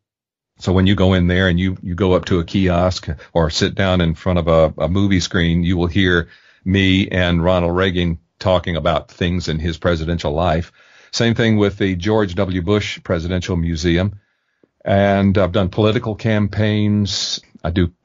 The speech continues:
lots of commercials for casinos around the country, for banks. Healthcare is a big issue right now with the baby boomers hitting the markets. And, and so I do a lot of healthcare commercials,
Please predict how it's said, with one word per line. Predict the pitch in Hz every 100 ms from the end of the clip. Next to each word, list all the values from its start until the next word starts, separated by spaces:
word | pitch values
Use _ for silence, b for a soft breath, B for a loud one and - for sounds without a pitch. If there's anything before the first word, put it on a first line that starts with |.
| _
lots | - 95 -
of | -
commercials | 95 95 107 92
for | -
casinos | 87 98 - 110 101 98 95
around | 92 92 95
the | 85
country, | - 95 95 104
for | 95 92 73
banks. | 64 95 98 101 101 - - b b b b b -
Healthcare | 117 131 - 101 92
is | 85
a | 82
big | 71 90 80 - B _ _ _
issue | 92 98 92 90
right | 82 80
now | 85 87
with | 82 80 -
the | 85 78
baby | 69 87 87
boomers | 80 87 90 87 82
hitting | 90 85 82
the | 76
markets. | 80 85 87 - -
And, | 76 76
and | 73 80 80
so | 82
I | 78
do | 85
a |
lot | 87 85
of | 73
healthcare | 95 - 95 78
commercials, | 80 76 78 85 85